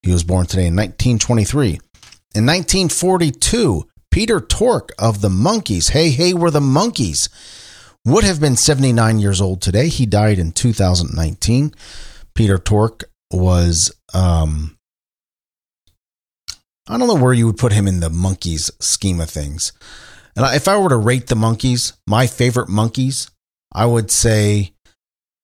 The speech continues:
Peter, not Peter Tork, um, Mickey Dolenz, probably my favorite Monkee, followed by Mike Nesmith, followed by Davy Jones, and then Peter Tork. Not necessarily the least favorite, but those four, those, those other three kind of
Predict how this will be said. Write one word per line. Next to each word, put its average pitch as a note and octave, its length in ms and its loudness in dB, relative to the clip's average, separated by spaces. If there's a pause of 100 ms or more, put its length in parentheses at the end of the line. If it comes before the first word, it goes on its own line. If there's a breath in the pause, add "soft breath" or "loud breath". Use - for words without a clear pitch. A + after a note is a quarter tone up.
(260)
Peter, D3+ 580 0 (480)
not - 160 -6
Peter E2+ 180 -6
Tork, - 400 -10
um, E2 480 -4
Mickey C#3+ 240 0
Dolenz, C#3+ 540 0 (180)
probably F3 220 0
my B2 120 2
favorite A#2+ 320 -2
Monkee, C3 460 -2 (540)
followed B2 580 2
by G#2 260 2
Mike F#2+ 440 0
Nesmith, C3+ 560 0
followed A2 360 0
by G2+ 160 2
Davy A#2+ 360 0
Jones, C3 420 0
and A2 100 -2
then G#2 140 0
Peter A#2+ 240 0
Tork. A2 400 -2 (420 loud breath)
Not A#3 180 -2
necessarily A2+ 600 2
the F2+ 140 -4
least E3+ 280 0
favorite, G2 380 -2
but A#2 300 -2 (920 soft breath)
those D3 280 0
four, C3 260 -2
those, A#2+ 360 2
those A#2 220 2
other G2 200 0
three F#2 240 -4
kind F2+ 180 0
of E2 260 -6